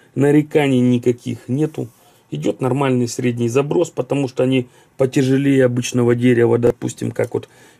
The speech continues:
перчи у салма, они там, а, из дерева сделаны, они как бы там летят тоже нормально, но вот эти более такие по увесистее летят.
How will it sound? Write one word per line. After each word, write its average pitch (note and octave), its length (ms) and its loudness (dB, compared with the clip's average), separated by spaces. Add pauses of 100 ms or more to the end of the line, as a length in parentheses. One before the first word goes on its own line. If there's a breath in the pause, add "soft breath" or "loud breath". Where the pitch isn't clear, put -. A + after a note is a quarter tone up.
(100)
перчи - 360 0
у - 120 -2
салма, A#1+ 420 -2
они A#1+ 140 -4
там, A1+ 220 -6
а, A#1 140 -6 (400 soft breath)
из A#2+ 140 -8
дерева A#2+ 360 2
сделаны, A#2 460 -4
они B2+ 200 -4
как A#2 160 -2
бы A#2 120 -4
там A2+ 260 -4 (540 soft breath)
летят B2 520 -2 (280)
тоже D3 280 0
нормально, B2 560 -2
но C3 280 -4
вот B2 220 -2
эти A#2+ 140 -4
более A#2+ 400 0
такие A2+ 380 -6
по - 160 -6
увесистее A#2 680 -4
летят. A#2 420 -4